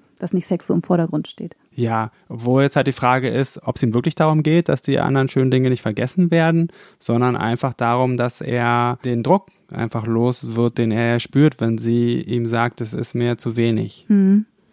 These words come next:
Speaker 1: Klar, kann beides sein.
Speaker 2: Und das Erste, was ich machen würde, ist ihn mal darauf ansprechen. Einfach mal sagen, "Kann es sein, dass dir das Druck macht, weil ich viel öfter Sex will als du?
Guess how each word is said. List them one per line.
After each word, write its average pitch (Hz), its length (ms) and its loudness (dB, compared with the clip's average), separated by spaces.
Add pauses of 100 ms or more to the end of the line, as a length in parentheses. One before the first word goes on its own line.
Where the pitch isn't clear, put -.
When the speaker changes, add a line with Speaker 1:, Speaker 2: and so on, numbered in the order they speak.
Speaker 1:
Klar, 175 260 -2
kann 180 180 0
beides 180 260 0
sein. 170 200 -4 (120)
Speaker 2:
Und 117 300 -4
das 113 160 -4
Erste, 117 320 -2
was 117 140 0
ich - 380 -4 (720)
machen 127 560 -2
würde, 135 500 2 (340)
ist 120 200 -6
ihn 127 260 0
mal 127 220 2
darauf 123 240 0
ansprechen. 110 800 -2 (100)
Einfach 113 320 -6
mal 117 160 -6
sagen, 120 520 -2 (220)
"Kann 113 200 -2
es 113 80 -4
sein, 156 260 4
dass 123 160 2
dir 117 120 -2
das 113 200 -2
Druck 180 200 -2
macht, 127 440 0
weil 113 340 -4
ich 117 180 -4
viel 120 260 -4
öfter 127 720 0
Sex - 340 -10
will 123 140 0
als 113 220 -2
du? 139 340 4